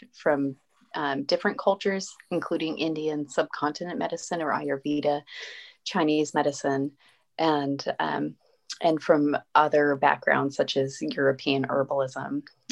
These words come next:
And in addition, healers are named by their community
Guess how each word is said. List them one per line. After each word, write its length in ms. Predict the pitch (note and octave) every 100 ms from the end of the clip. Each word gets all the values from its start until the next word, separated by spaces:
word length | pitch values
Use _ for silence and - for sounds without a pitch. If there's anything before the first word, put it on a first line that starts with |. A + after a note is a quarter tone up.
| -
And 380 | E3+ D#3+ D3+ D3
in 260 | - E3 D#3
addition, 640 | C#3+ - - E3 D3 D3+
healers 800 | - - - G#3 A3+ G#3+ G#3 - -
are 240 | D#3+ D3+
named 360 | D3 D3 D3+ D3
by 160 | C#3+ C#3+
their 160 | C#3+
community 800 | C#3 - C#3+ C3+ C#3 C#3 C3+ C#3